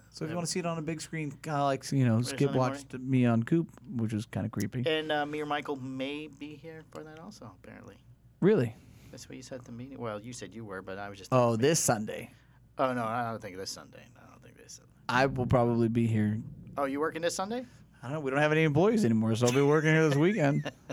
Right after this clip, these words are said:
Speaker 2: <laughs>
Speaker 1: One's out of town, the other one quit, and then we, there's just the one guy.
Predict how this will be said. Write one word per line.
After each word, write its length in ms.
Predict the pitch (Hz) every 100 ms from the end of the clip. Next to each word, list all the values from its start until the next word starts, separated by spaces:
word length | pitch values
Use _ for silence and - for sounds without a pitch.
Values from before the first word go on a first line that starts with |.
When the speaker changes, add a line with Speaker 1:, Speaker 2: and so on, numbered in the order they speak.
| - - _ _
Speaker 2:
<laughs> 600 | _ _ _ _ - _
Speaker 1:
One's 240 | 123 151 165
out 140 | 170
of 80 | 165
town, 240 | 165 175
the 80 | 175
other 140 | 170
one 140 | 180 175
quit, 280 | 170 170 196
and 100 | 175
then 100 | 165
we, 120 | 160
there's 280 | 143 156 151
just 160 | 165
the 80 | 180
one 240 | 170 180
guy. 320 | 170 190 294